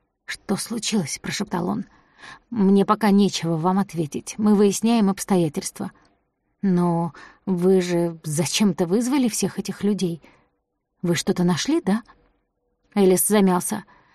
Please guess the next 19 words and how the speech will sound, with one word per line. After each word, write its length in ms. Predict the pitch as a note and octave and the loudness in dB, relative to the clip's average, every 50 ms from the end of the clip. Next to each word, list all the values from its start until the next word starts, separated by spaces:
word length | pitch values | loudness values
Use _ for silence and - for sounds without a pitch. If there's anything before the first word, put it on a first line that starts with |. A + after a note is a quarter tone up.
| _ _ _ _ _ | _ _ _ _ _
"Точно 320 | - A#3 A3 - - A3 G#3 | 0 0 0 0 0 2 2
ничего 340 | G3 F#3+ F3+ - G3+ F#3+ | 4 2 2 0 0 2
не 200 | G3+ G3 F#3+ F#3+ | 2 4 4 2
известно, 440 | F3+ E3 D#3+ E3+ D#3+ - - G3 F#3 | 2 0 -2 -4 -4 -4 -4 -4 -2
но 140 | F3 F3 F#3 | 0 0 0
есть 340 | F#3+ F#3+ G3 F3+ - - - | 2 2 2 0 -2 -4 -4
признаки, 500 | - A#3 A#3 G#3 B3 A#3+ G#3+ - A#3 - - - _ _ | -2 0 2 2 2 2 2 0 -4 -6 -8 -14 _ _
что 240 | - - - - G3+ | -12 -4 0 2 2
здесь 300 | F3+ F3 G3 B3 A#3+ - | 2 2 2 0 0 0
произошла 480 | - - G3 E3 F3 F3+ - - G#3+ G#3 | 0 0 0 2 2 0 0 0 -2 -2
схватка. 520 | - - - F3 D3+ - - - F#3 - - _ _ _ _ _ _ _ _ _ | -2 -2 -4 -4 -4 -4 -8 -12 -12 -12 -14 _ _ _ _ _ _ _ _ _
И 180 | - F3+ D#3+ D#3+ | -8 -6 -6 -4
все 280 | C#3+ - - F#3+ F#3 F3+ | -4 -2 0 2 4 2
эти 180 | F3+ - F3+ | 2 2 -2
люди, 420 | E3+ D#3+ D#3+ E3+ D#3+ D#3+ A3 G#3 - - _ _ _ _ _ _ _ _ _ | -2 0 0 -2 -2 -2 -4 -4 -6 -10 _ _ _ _ _ _ _ _ _
они 440 | - F3 D#3+ E3+ E3 D#3+ E3+ E3+ | -4 -2 0 0 2 2 2 2
ищут 320 | F#3 F3+ - G3 F#3 - - | 2 2 0 -2 -4 -2 0
мою 300 | F#3 F3+ F#3+ G3 G3 F#3 | 2 2 4 2 2 0
жену? 280 | D#3+ F3+ F#3 A3+ C4+ | 2 2 4 4 4